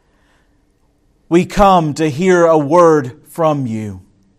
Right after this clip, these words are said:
We come to hear a word of you. We come to commune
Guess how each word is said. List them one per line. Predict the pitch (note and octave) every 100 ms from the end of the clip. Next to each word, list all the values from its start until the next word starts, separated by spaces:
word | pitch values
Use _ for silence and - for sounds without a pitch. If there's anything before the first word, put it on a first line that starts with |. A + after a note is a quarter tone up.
| _ _ _ _ _ _ _ _ F3+
We | F#3+
come | - G#3+ A3+ G3
to | F3+
hear | D3+ G3+ F#3+
a | F3 D#3+
word | D3+ F3 D#3+ C#3+
of | D3 D#3 D#3+ C3+ A#2
you. | A#2 G#2+ G#2 G2+ _ _ _ _ _ _ _ _ _ _ _ - -
We | G3+
come | G3+ A3+ A#3 G3+ F#3
to | F#3+
commune | F#3+ F#3+ F3+ A3 G3 E3 C3+ B2 G2+